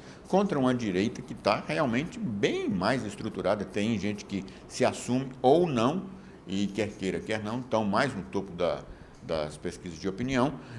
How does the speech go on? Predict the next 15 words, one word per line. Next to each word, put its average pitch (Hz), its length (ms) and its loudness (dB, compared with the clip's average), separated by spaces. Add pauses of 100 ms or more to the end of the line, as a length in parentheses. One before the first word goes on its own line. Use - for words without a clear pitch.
(120)
É, 98 440 6
não 110 160 0
seria 117 220 0
o 117 60 -2
caso 107 300 4
de 101 100 -4
se 117 200 -8 (120)
unir 135 500 0 (380)
forças, 120 500 0
ao 104 100 2
invés 104 220 0
de 104 80 -4
que, - 180 -10 (140)
como 143 280 12
tá, 113 360 12